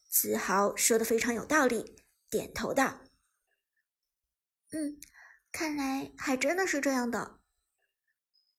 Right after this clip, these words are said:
同时，Prime 战队也都料到了神殿战队的思路。神殿战队既然坐拥这么多的控制技能，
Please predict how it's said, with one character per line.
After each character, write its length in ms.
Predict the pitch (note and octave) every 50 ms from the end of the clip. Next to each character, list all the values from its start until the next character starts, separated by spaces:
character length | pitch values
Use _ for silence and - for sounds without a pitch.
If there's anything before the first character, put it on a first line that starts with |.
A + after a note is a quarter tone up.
| _ _ _ _ _ _ _ _ _
同 380 | - - - A#3+ A#3+ C#4+ F4+ G4+
时， 640 | - - - - A3+ G3+ F#3+ G#3 G#3 G3+ - _ _ _ _ _ _ _ _ _ _ _ _ _ _ _ _ _ _ _ _ _ _ _ _ _ _
Prime 320 | - - G#4+ G#4+ F4 C4
战 160 | C4 C4 B3
队 340 | A#3+ B3+ A3 - - - - -
也 180 | - A3 - -
都 180 | - A3+ A3
料 200 | B3 C#4+ C#4 B3+
到 160 | A#3+ A#3+ A3+
了 80 | G#3 D#3
神 280 | - - A3 - A2 G2 -
殿 220 | - B3+ G#3 F#3
战 180 | G3 C4+ B3+ A3
队 100 | A3 A3
的 80 | -
思 240 | F#3+ A3+ - B3+ D4
路。 440 | D#4+ F4+ E4+ - - - - - _ _ _ _ - - - - - -
神 240 | - - - D4 D4+
殿 160 | E4+ E4+ D#4
战 140 | D#4+ D#4 D4
队 380 | D#4 D4+ C#4+ C4 - - - -
既 100 | - B3+
然 140 | A#3+ A#3+
坐 160 | A#3 C4+ B3+ A#3
拥 260 | A#3 B3 B3+ B3 - -
这 140 | - G4 F#4+
么 100 | E4+ A#3
多 140 | G3 G3 G3
的 80 | G#3
控 160 | - B3 G#3
制 120 | G3 G#3 G3+
技 140 | - A3 G3
能， 340 | F#3 G3 A3 A3+ - -